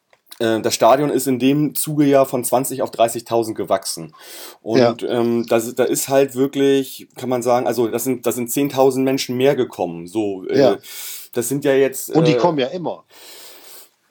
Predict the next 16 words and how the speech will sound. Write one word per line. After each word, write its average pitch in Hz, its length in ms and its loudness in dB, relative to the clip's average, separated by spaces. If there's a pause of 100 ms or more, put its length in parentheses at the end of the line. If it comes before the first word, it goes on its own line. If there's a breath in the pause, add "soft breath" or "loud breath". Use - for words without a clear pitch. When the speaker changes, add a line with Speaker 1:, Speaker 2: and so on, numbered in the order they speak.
(140)
Speaker 1:
Genau, 143 400 4 (180 loud breath)
das 135 120 -6
ist - 80 0
halt 135 120 2
die 127 60 -6
Frage, 139 600 4
ja, 127 240 4
aber, 123 360 4
äh, 92 360 -4 (100)
trotzdem, 147 720 -4 (420)
glaube 127 220 4
ich, 135 60 -4
diese 127 240 -4
zehntausend 143 720 0
verwässern 135 560 0
natürlich 113 640 -4